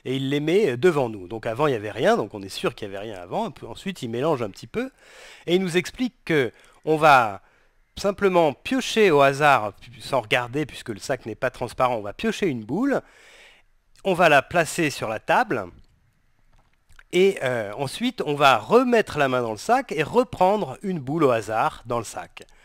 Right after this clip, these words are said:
Et ensuite, on la posera sur la table à côté de l'autre. Et voilà, ça c'est le, le jeu. Et il nous explique que si on pioche deux boules vertes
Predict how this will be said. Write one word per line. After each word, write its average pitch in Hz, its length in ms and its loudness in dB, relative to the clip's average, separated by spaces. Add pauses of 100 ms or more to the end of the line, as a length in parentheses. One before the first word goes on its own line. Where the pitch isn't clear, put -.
(120)
Et 135 80 -4
ensuite, 185 300 -2
on 160 40 8
la 131 120 4
posera 139 320 2
sur - 120 -4
la 117 120 0
table 185 200 0
à 127 80 0
côté - 280 -6
de 90 100 -14
l'autre. 82 280 -18 (360)
Et 127 60 -10
voilà, 110 260 -2 (240)
ça 202 180 6
c'est 147 220 0
le, 107 160 -6
le 135 240 0
jeu. 170 340 0 (720)
Et 156 100 2
il 180 40 4
nous 170 160 0
explique - 380 -4
que 165 100 -2
si - 160 -4
on 160 80 0
pioche 170 420 0
deux 123 680 -2 (200)
boules 120 420 -8
vertes 131 500 -2